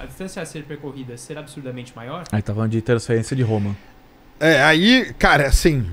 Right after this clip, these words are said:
Speaker 3: eu nunca parei pra ver
Speaker 2: É,
Speaker 3: como
Speaker 2: eu também,
Speaker 3: seria a
Speaker 2: é,
Speaker 3: órbita
Speaker 2: é,
Speaker 3: pra lá.
Speaker 2: a órbita é uma treta muito
Speaker 3: É,
Speaker 2: louca, porque,
Speaker 3: mas
Speaker 2: ó,
Speaker 3: como ela ia sair do sistema solar, provavelmente isso aí não ia fazer diferença nenhuma,
Speaker 2: é,
Speaker 3: né?
Speaker 2: você teria que sair do sistema
Speaker 3: É.
Speaker 2: solar. É porque, assim, to-, a-, as pessoas têm uma concepção de que, ó, é você ir de um planeta pra outro, você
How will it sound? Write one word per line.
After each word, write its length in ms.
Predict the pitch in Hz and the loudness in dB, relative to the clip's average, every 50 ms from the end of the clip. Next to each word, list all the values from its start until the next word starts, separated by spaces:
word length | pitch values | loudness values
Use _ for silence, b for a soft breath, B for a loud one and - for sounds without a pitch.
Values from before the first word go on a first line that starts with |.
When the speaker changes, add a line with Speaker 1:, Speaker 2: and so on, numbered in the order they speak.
| 113 - | -8 -4
Speaker 3:
eu 120 | - 147 | -2 -2
nunca 220 | 175 143 143 - - | 0 0 0 0 0
parei 280 | - - 190 180 185 | 4 6 6 8 8
pra 120 | 190 - 190 | 8 6 8
ver 100 | 156 165 | 8 10
Speaker 2:
É, 60 | 170 | 10
Speaker 3:
como 100 | - 262 | 10 8
Speaker 2:
eu 40 | - - | 8 8
também, 160 | 185 220 214 | 8 8 8
Speaker 3:
seria 260 | 190 190 - 262 254 | 10 8 8 8 8
a 60 | 233 208 | 8 8
Speaker 2:
é, 180 | 202 160 160 - | 8 8 8 8
Speaker 3:
órbita 300 | 320 262 247 226 - 277 | 6 6 4 6 6 8
Speaker 2:
é, 100 | 208 196 | 8 10
Speaker 3:
pra 100 | 180 175 | 10 10
lá. 220 | 165 - 185 170 135 | 10 8 8 6 6
Speaker 2:
a 120 | - 165 160 | 8 8 10
órbita 400 | 160 170 185 185 214 208 - 202 | 10 10 10 8 6 6 6 6
é 20 | |
uma 160 | 196 202 196 - | 8 8 6 6
treta 380 | - 196 180 190 202 - 202 | 6 8 8 8 8 6 6
muito 220 | 180 180 196 - 262 | 4 4 4 4 6
Speaker 3:
É, 40 | |
Speaker 2:
louca, 260 | 208 185 180 170 - - | 6 6 6 6 4 4
porque, 200 | 127 139 135 233 | 4 4 6 8
Speaker 3:
mas 80 | - - | 8 8
Speaker 2:
ó, 40 | - | 8
Speaker 3:
como 200 | 311 302 311 311 | 8 8 8 8
ela 140 | 294 302 285 | 8 8 8
ia 100 | 277 247 | 6 6
sair 280 | - - 269 226 214 | 6 4 4 4 4
do 60 | 185 | 0
sistema 440 | - - 196 - - 202 185 180 185 | -2 -4 -2 2 6 6 6 6 6
solar, 600 | - - 208 185 170 196 247 233 196 139 - - - | 4 4 4 6 6 6 6 6 6 4 2 -2 0
provavelmente 520 | 269 302 320 311 330 285 247 240 262 254 | 2 4 6 6 6 6 4 2 0 2
isso 100 | - 359 | 2 2
aí 60 | 277 | 2
não 60 | 269 | 4
ia 80 | 285 269 | 2 2
fazer 240 | - 330 233 262 262 | 2 2 2 2 0
diferença 460 | - - 339 254 220 233 285 - 381 | 2 4 4 6 6 4 4 4 4
nenhuma, 360 | 349 381 370 - 143 - - | 6 6 6 6 8 8 8
Speaker 2:
é, 20 | - | 8
Speaker 3:
né? 60 | 214 | 6
Speaker 2:
você 60 | 233 - | 6 6
teria 160 | 180 160 165 | 8 6 6
que 60 | 165 - | 6 6
sair 180 | 190 170 175 | 6 6 6
do 40 | 170 | 6
sistema 220 | - - 202 185 | 4 2 4 4
Speaker 3:
É. 80 | 175 160 | 4 6
Speaker 2:
solar. 300 | 147 175 165 160 170 170 B B B | 6 6 8 6 6 4 B B B
É 80 | B 165 | B 2
porque, 160 | 160 - 214 | 4 4 4
assim, 160 | 185 190 175 | 4 4 4
to-, 100 | 151 160 | 4 6
a-, 380 | 147 147 139 139 139 135 - 127 | 6 6 6 6 4 4 2 2
as 60 | 131 | 2
pessoas 300 | 131 147 127 - 170 165 | 2 0 2 2 2 2
têm 120 | - 175 | 4 6
uma 80 | 170 170 | 6 6
concepção 420 | - 185 165 - 170 151 - 165 | 6 6 4 4 4 2 2 2
de 80 | 165 160 | 0 0
que, 160 | - - 170 | 2 6 6
ó, 160 | 147 143 139 | 8 8 8
é 80 | 110 143 | 6 6
você 240 | 135 147 139 - 165 | 4 2 2 4 4
ir 80 | 170 | 4
de 100 | 175 160 | 6 6
um 60 | 175 170 | 4 4
planeta 320 | 160 160 147 147 151 135 | 6 4 4 4 2 0
pra 120 | 135 143 | 4 6
outro, 200 | 143 151 185 180 | 6 6 6 6
você 80 | - 185 | 6 6